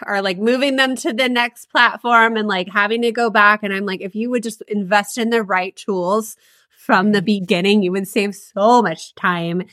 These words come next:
and pain and actually get the outcomes that you're talking about, which is student success."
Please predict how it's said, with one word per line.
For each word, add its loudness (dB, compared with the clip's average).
and -4
pain 0
and 0
actually 2
get -4
the 0
outcomes 0
that -8
you're -8
talking -4
about, -2
which -12
is -12
student -10
success." -12